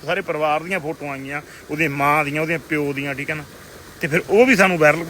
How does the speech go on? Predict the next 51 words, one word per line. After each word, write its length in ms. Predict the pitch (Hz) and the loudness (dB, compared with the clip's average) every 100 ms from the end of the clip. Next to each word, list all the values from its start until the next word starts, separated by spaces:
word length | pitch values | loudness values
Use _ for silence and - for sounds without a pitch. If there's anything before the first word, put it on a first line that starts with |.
| - | -2
ਮਜਬੂਰੀ 460 | 143 143 160 180 | 0 2 2 2
ਕਰਨੀਆਂ 340 | 170 165 156 147 | 2 2 2 -2
ਪੈਣਗੀਆਂ। 440 | 131 151 170 160 - - - - | -2 -4 -2 -2 -4 -20 -14 -2
ਤੇ 60 | |
ਨਹੀਂ, 200 | 180 190 | 0 4
ਇਹ 100 | 202 | 4
ਮੁੰਡੇ 420 | 175 151 156 180 214 | 4 2 2 4 4
ਦੀ 120 | 226 | 4
ਬਣਦੀ 380 | 156 151 151 160 | 2 -2 0 0
ਰਕਮ 300 | 127 143 123 | 0 -6 -10
ਆ। 120 | 131 131 | -10 0
ਵਿਆਹ, 320 | 160 247 240 - - - | 4 6 4 0 -20 -2
ਉਹ 260 | 202 262 240 | 4 6 4
ਇੱਥੋਂ 240 | 226 226 | -2 -2
ਤੱਕ 180 | 240 220 | -2 -2
ਕਹਿੰਦਾ 280 | 214 214 254 | -4 -4 -2
ਮੁੰਡਾ 240 | 233 226 | -2 -4
ਵੀ 60 | 240 | -2
ਮੈਂ 260 | 220 208 202 214 | 2 2 4 2
ਅੱਜ 160 | 165 | 0
ਵੀ 100 | 262 | -6
ਵਸਾਉਣ 340 | 240 180 202 196 | -6 -4 -4 -4
ਨੂੰ 140 | 185 | -2
ਰਾਜ਼ੀ 320 | 165 147 135 | -2 -2 -8
ਆ। 120 | 127 131 _ - - - - - - - - - - - | -14 -18 _ -20 -20 -20 -20 -20 -20 -20 -20 -20 -20 -6
ਜਾਂ 160 | 120 165 | 0 2
ਤਾਂ 120 | 233 | 2
ਉਹਨਾਂ 180 | 220 220 | -2 0
ਨਾਲ 120 | 208 | -2
ਨਿਬੜੋ 480 | 175 131 127 180 196 - - - - - - - | -2 -6 0 0 0 -6 -20 -20 -20 -20 -20 -10
ਤੇ 80 | 175 | -4
ਜਾਂ 140 | 170 185 | 2 2
ਫਿਰ 100 | 196 | 2
ਆਉਣ 200 | 165 165 | -2 -2
ਵਾਲੇ 140 | 175 | -2
ਦਿਨਾਂ 220 | 143 160 | -2 -6
ਦੇ 60 | 151 | -8
ਵਿੱਚ 160 | 139 | -6
ਇਹ 60 | 175 | -8
ਖਲਾਰਾ 320 | - 139 131 147 | -4 -2 0 -2
ਵੱਡਾ 320 | 117 113 123 | -4 -2 -2
ਪਊਗਾ। 360 | 117 104 104 95 - - - - - - - - - - - - 147 | -4 -12 -14 -18 -20 -20 -20 -20 -20 -20 -20 -20 -20 -20 -20 -8 0
ਆਉਣ 160 | 160 | 2
ਵਾਲੇ 160 | 180 185 | 4 4
ਦਿਨਾਂ 240 | 165 170 | 2 0
ਦੇ 60 | 175 | 0
ਵਿੱਚ 200 | 170 190 | -2 -2
ਉਹਦੀ, 160 | 196 | -2
ਮੁੰਡੇ 360 | 190 156 151 165 | -2 -4 -2 -2
ਦੀਆਂ 140 | 175 | -2
ਅਸੀਂ 160 | 156 | -4